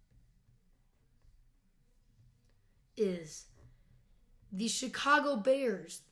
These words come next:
two and four Chicago Bears versus the three and three New England Patriots. The Pats are favored to win by seven and a half.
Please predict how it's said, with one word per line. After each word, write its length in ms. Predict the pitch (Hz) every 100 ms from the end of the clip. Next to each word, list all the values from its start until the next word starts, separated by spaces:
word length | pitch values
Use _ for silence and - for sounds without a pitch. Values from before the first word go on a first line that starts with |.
| _ _ _ _ -
two 180 | 262
and 140 | 294 285
four 200 | 294 285
Chicago 380 | - 262 254 254
Bears 400 | 226 233 240 208
versus 520 | 208 208 214 202 196 - - -
the 100 | -
three 300 | 208 247 269
and 100 | 254
three 180 | 240 254
New 180 | 233 240
England 320 | 240 226 220
Patriots. 600 | 214 196 190 160 - - _ - - _ _
The 80 | 196
Pats 340 | 208 247 254
are 40 | 226
favored 300 | 254 247 226
to 80 |
win 380 | 226 220 233 254 254 _ _ _ _ _
by 160 | 190 185
seven 380 | 185 - 196 202
and 140 | 190
a 40 | 185
half. 460 | 185 185 - -